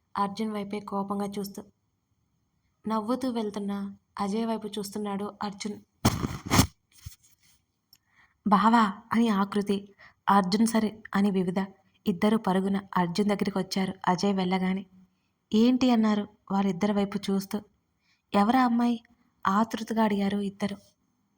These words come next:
"నేహ," అన్నాడు అర్జున్ ముందుకు నడుస్తూ. "పేరు అడగలేదు సార్." "ఎవరా అమ్మాయి?" అంది వివిధ.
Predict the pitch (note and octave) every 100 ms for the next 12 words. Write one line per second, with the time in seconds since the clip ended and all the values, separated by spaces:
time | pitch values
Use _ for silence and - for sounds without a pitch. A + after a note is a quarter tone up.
0 | _ - G3+ G#3+ A3 A3+ A3+ G3+ G3+ G3
1 | G3 F#3 G3 F#3+ _ _ _ _ - G3+
2 | G3 G#3 G#3 G3 G3 - - _ _ _
3 | _ _ _ _ _ _ _ _ _ _
4 | _ _ _ _ _ _ _ _ _ _
5 | _ _ _ _ - A3+ A#3 A#3+ G#3+ G3+
6 | G3 F#3+ F#3+ F#3 - - - _ _ _
7 | G3 G3 A3+ B3+ A3+ A3 A3+ A3+ - G3+
8 | G3 G#3 G3 F#3+